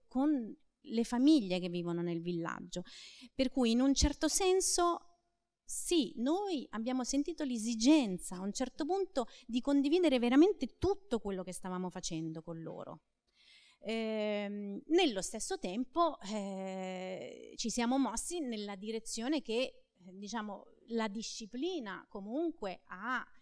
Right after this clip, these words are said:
sviluppato, quindi è da tempo che in archeologia si parla di community archaeology, di public archaeology, e, e ci sono, e c'è un senso, diciamo, dietro a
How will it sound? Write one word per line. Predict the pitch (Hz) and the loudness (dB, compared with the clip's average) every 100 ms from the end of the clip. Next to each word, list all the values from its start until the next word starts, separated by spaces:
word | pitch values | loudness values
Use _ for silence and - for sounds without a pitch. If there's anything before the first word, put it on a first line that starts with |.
| _ _ | _ _
sviluppato, | 190 175 196 185 - 302 202 - 196 | -12 -8 -10 -10 -6 -6 -6 -8 -6
quindi | 220 202 190 - _ | -4 -4 -6 -10 _
è | - | -16
da | 190 190 | -14 -6
tempo | 269 277 233 - 196 | 0 2 2 0 -2
che | 220 | -2
in | 208 180 | -6 -8
archeologia | - 190 175 185 262 | -10 -14 -10 -6 -6
si | - 202 | -6 -10
parla | 175 190 | -12 -10
di | 180 | -10
community | 180 185 185 185 170 | -8 -2 0 0 -2
archaeology, | 175 170 - 320 277 208 180 | -6 -6 -6 -6 -4 -6 -10
di | 185 | -12
public | - 180 185 190 | -12 -12 -10 -10
archaeology, | 185 214 302 240 196 202 - - | -8 -2 0 0 -2 -4 -8 -10
e, | 226 _ _ | -10 _ _
e | - 226 | -10 -6
ci | - | -6
sono, | 214 269 285 226 | -2 0 0 0
e | 220 | -6
c'è | - | -6
un | 226 | -6
senso, | - - 302 320 226 - - 190 | -4 0 4 4 4 -2 -4 -6
diciamo, | - 196 196 190 | -6 -8 -6 -6
dietro | 190 214 190 196 185 196 - | 0 2 2 -2 -4 -4 -8
a | 175 180 | -10 -10